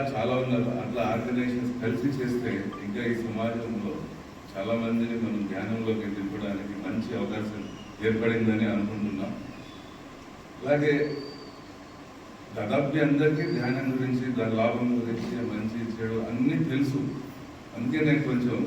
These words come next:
సబ్జెక్ట్ వేరేగా చెప్తున్నా. నేను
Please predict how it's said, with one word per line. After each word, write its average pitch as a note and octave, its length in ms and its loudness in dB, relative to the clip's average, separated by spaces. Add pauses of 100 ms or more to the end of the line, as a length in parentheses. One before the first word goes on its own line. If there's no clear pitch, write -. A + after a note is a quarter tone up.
సబ్జెక్ట్ A#2+ 480 -2 (880)
వేరేగా B2 440 4
చెప్తున్నా. G#2 420 -2 (1800)
నేను D3+ 240 4